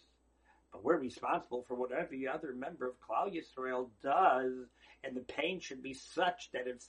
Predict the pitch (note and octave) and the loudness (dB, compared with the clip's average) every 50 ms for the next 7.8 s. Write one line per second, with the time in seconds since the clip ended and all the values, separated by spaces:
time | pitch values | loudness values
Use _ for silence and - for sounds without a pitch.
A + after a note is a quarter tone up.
0 | - - - - - - - - C3 B2 A2 - B2+ C3+ D#3 F3 F3 F3 D#3+ B2+ | -6 0 0 0 0 -2 -12 -12 -12 -12 -10 -8 -4 0 2 2 2 2 0 -2
1 | B2 C3 C3+ B2+ C3+ D3+ F3 F#3 F3 D3 C3 B2+ B2+ B2+ C3 - - _ - - | -4 -6 -4 -2 -2 0 2 4 4 6 4 4 2 0 -4 -8 -10 _ -20 -20
2 | - _ _ _ _ _ _ _ - - D3+ F3 F#3 F3 - - - F3+ F3+ F3+ | -20 _ _ _ _ _ _ _ 0 6 6 6 6 4 0 -6 0 0 0 0
3 | - - D3 C3 C3 C3 B2+ B2+ A#2+ C3 E3 F3+ E3 D3+ B2+ C3 C3 C3 B2+ C3 | 0 -4 -2 0 0 0 0 -4 0 0 2 2 2 2 4 4 4 4 4 2
4 | C3 - - - - - - - - - - - C#3 C3 B2+ B2+ B2+ - B2+ - | 0 -6 -8 2 8 8 8 8 6 -8 -8 -2 -2 0 0 0 -2 -2 0 2
5 | C#3 C#3 - A#2+ B2+ B2+ B2+ - - - C3 A#2+ B2+ B2+ B2+ B2 A2 F2+ E2 E2+ | 2 2 0 0 -2 -2 -2 -4 -4 -4 0 0 2 2 0 -4 -6 -10 -16 -16
6 | - - - _ _ _ - - - _ _ _ _ _ _ _ _ _ _ _ | -16 -18 -20 _ _ _ -20 -20 -20 _ _ _ _ _ _ _ _ _ _ _
7 | - G2 G2 G2+ F2+ F#2+ G2 F#2+ F#2 E2+ - - - - - - | -18 -12 -10 -10 -6 -4 -4 -4 -4 -6 -12 -16 -18 -16 -16 -16